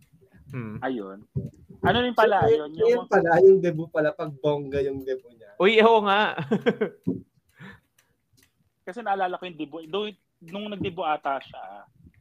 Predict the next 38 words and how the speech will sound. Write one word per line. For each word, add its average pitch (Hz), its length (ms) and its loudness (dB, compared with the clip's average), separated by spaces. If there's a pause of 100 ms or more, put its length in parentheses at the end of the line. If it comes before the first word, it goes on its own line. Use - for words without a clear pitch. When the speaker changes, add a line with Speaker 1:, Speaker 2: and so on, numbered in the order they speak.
Speaker 2:
hindi 151 160 -16
ko 190 80 -8
pa 151 240 2
ata 147 160 -4
kayo 143 320 -8 (160)
kilala, 123 480 -6
as - 160 -18
in, 135 80 -16
kilala-kilala. 110 880 -10 (240)
Pero 170 240 -4
nung 170 400 -10
naging 156 200 -6
friends 143 200 -8
ko 147 80 -6
na 131 80 -8
kayo 131 80 -10
sa 135 80 -8
Facebook, 127 320 -10
nung 139 120 -6
ko - 40 -4
lang 135 160 -4
nakita 127 320 -6
yung 123 80 -6
throwback 113 400 -8
pics - 160 -20
na, 127 160 -10 (400)
"Ay, 139 80 -4
ang 170 160 -10
ganda 151 240 -2
nung 147 240 -6
debut." 113 480 -6
Tas - 160 -12
parang, 151 400 2 (240)
"Ay, 151 160 -2
may 180 160 -2
staircase." 143 1120 -2
<laughs> - 800 -6
Speaker 3:
Oo, 143 320 0